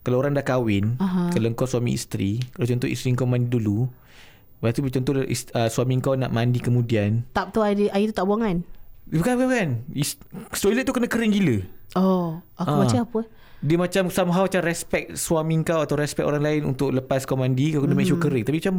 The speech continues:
Speaker 1: tak logik kan? Macam mana kau dah, kau dah basahkan satu toilet, kau nak kena kering kan pakai apa?
Speaker 2: Mungkin husband dia, kalau macam wife dia mandi pagi, husband dia mandi petang.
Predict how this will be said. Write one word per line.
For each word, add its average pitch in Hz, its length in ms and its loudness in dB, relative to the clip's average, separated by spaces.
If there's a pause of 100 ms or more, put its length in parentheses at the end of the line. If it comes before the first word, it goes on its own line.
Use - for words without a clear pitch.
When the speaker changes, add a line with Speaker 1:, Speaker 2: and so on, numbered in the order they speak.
(280)
Speaker 1:
tak - 140 -4
logik 175 240 2
kan? 190 140 2
Macam 123 180 0
mana 202 100 2
kau 143 120 -2
dah, 123 120 2
kau 120 100 -4
dah 120 100 0
basahkan 120 440 0
satu 135 200 -4
toilet, 110 380 2 (340)
kau - 120 -4
nak 139 100 -2
kena 139 160 -2
kering 135 380 -2
kan 156 100 -2
pakai 117 240 0
apa? 98 160 -2 (100)
Speaker 2:
Mungkin 202 240 0
husband 220 300 2
dia, 226 180 2
kalau 202 180 0
macam 202 220 2
wife 208 140 2
dia 214 100 2
mandi 208 160 2
pagi, 208 220 0
husband 214 260 0
dia 208 120 2
mandi 202 160 2
petang. 202 260 -2